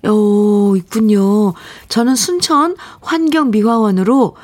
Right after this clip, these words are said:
아파트 음식물을 수거하는데 요즘 김장철이라 배추 시래기들이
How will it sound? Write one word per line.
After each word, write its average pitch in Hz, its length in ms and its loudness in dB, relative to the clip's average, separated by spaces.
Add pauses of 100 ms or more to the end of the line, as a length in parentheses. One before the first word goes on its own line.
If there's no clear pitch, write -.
(120)
아파트 214 640 -2
음식물을 202 500 0
수거하는데 202 960 -2 (260)
요즘 208 320 0 (280)
김장철이라 214 880 -2 (220)
배추 175 320 -4
시래기들이 160 840 -4